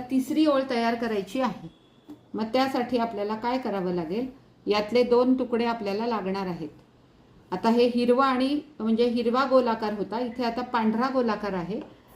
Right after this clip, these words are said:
तर तो आता कसा ॲडजस्ट करायचा ते आपण बघू. आता हे एक्स्ट्रा होईल आपलं, हे इथे असं आलं पाहिजे, हे असं आलं पाहिजे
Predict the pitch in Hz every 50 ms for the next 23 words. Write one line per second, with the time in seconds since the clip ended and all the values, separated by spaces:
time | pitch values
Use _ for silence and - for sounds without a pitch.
0 | - _ _ - - - - 226 220 220 - - 277 285 285 269 - - 247 240
1 | 247 233 226 240 226 226 214 196 190 196 220 220 220 - - 220 202 202 190 185
2 | 190 220 240 294 294 - 254 233 208 180 - 180 160 156 156 151 156 151 - -
3 | - - _ _ _ _ _ _ - 208 - 247 262 269 262 262 - 226 - -
4 | - - 254 254 254 254 247 214 208 208 196 185 - 160 170 208 285 349 - -
5 | _ _ _ _ _ _ _ - 233 240 240 220 - - 269 254 233 220 - 247
6 | 233 220 185 165 160 151 - 147 147 147 - - - - - _ _ _ _ _
7 | _ _ _ _ _ _ _ _ - - _ - _ _ - - - - - _
8 | _ _ _ _ _ - - _ _ - - - _ _ _ - - - - _
9 | _ _ - _ _ _ _ _ - - - _ - - - - - - - -
10 | - - - - - - - - - - - - - - - - - - - -
11 | - - - - - - - - - - - - - 220 226 226 214 220 - 233
12 | 220 202 190 190 190 185 196 185 180 175 180 220 262 330